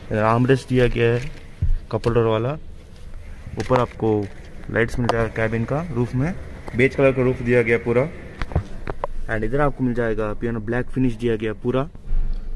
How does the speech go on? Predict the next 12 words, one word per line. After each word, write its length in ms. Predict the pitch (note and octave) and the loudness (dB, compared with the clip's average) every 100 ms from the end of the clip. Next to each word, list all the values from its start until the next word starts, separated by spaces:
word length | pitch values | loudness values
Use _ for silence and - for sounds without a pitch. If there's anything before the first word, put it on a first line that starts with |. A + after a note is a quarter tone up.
| - - - - | -4 -4 -6 -4
बेज 180 | A2 - | -4 -2
कलर 140 | A#2+ | -4
मिल 160 | A#2 A2+ | -2 -2
जाएगा। 220 | A#2 A#2+ | 0 0
इधर 180 | A2+ B2 | 2 0
आपको 200 | A2 A#2+ | 0 -4
मिल 100 | A2+ | -2
जाएगा 200 | A2 A2 | -2 -4
C 200 | - A#2+ | -8 -4
टाइप 180 | A#2+ G#2+ | -4 -4
चार्जिंग 260 | A2+ G#2 G2+ | -6 -6 -4
पोर्ट 340 | C3 D3+ D3 | 0 0 -2